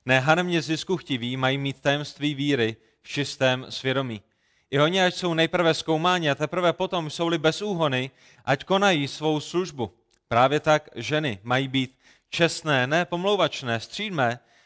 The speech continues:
ve všem věrné. Diakoni, ať jsou muži jedné ženy, ať dobře vedou své děti a vlastní rodiny. Neboť ti, kdo dobře vykonali svou službu,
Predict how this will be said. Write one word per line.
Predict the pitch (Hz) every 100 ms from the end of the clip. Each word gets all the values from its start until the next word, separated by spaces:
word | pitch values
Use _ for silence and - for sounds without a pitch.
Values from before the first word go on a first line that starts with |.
| _ _
ve | 110 147
všem | - 165 156 -
věrné. | 123 135 127 123 104 104 _ _ _ _
Diakoni, | 101 123 127 - 139 156
ať | 143 -
jsou | - 143 139
muži | 131 135 156 156 - - _
jedné | 120 135 151 151
ženy, | 135 180 165 - _ _ -
ať | 123
dobře | 131 170 170 202
vedou | 175 170 160
své | - 156 156
děti | 147 143 165 147
a |
vlastní | 123 131 - 143 127
rodiny. | 120 120 104 - _ _ _ _
Neboť | 131 135 139 - _
ti, | 160 196 214 _ _
kdo | 113 135 131
dobře | 117 147 143 190
vykonali | 170 175 160 151
svou | - 151 151
službu, | - 147 113 117